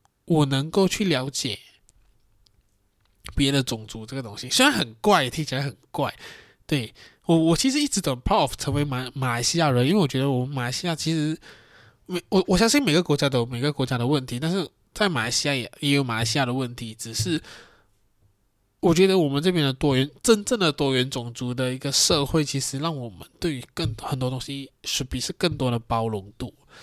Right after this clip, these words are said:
我们可以看得更广、更大、更远，对，我们接受程度更高。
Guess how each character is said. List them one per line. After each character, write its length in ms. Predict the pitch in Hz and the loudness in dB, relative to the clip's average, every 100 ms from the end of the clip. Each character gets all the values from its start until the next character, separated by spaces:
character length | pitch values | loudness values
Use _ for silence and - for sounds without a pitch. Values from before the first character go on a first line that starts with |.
| - _ _ | -20 _ _
我 80 | 135 | -6
们 140 | 151 | -4
可 120 | - | -2
以 40 | 151 | -2
看 180 | - | -2
得 80 | 180 | -4
更 280 | - 160 151 | -6 -8 -8
广、 240 | - 123 - _ | -4 -4 -4 _
更 180 | - 151 131 | -4 -4 -2
大、 340 | - 117 - | -4 -4 -6
更 280 | - 147 120 | -2 -2 -2
远， 220 | 123 104 - - - - _ _ - | -6 -8 -10 -20 -20 -20 _ _ -10
对， 200 | 127 107 | -10 -8
我 100 | 123 | -6
们 140 | 151 | -4
接 180 | - 160 | 0 2
受 200 | 190 175 | 2 -2
程 180 | 127 123 | -4 -6
度 120 | 135 | -8
更 220 | 147 120 | -8 -10
高。 160 | - | -10